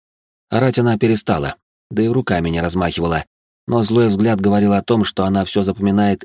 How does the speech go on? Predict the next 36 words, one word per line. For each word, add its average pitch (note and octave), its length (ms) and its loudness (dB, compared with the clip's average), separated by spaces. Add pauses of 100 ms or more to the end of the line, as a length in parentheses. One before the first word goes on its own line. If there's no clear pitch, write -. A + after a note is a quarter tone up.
и G2+ 60 0
обязательно G2 580 -2
при G2+ 120 0
случае G2 400 0
приведёт F#2+ 400 0
свои F#2 240 -2
мысли F2+ 280 -2
в F2+ 80 0
действие. D2+ 480 -4 (680)
"Выполнен", A2+ 840 0 (460)
подтвердил F2+ 460 -2
Клайд E2+ 320 -4
Фен G#2+ 260 2
и F2 60 -2
поставил F2 480 -2
Дарну E2+ 300 -2
на F2 140 -2
землю. D#2 380 -2 (640)
Девушка A#2 460 -2
выпрямилась, G2+ 600 2
но F#2+ 120 -2
сбегать F#2 400 0
не - 80 0
стала. - 380 -4 (520)
Видимо, G2+ 460 2
уже G#2 260 0
поняла, A2 380 2
что - 160 -4
это D#2 180 -4
бесполезно. D2+ 640 -4 (800)
В D2+ 80 -6
руках A#2+ 300 0
безымянного A#2 640 2
появился G#2 480 2
золотой F#2+ 400 -2
лист, D#2+ 320 -4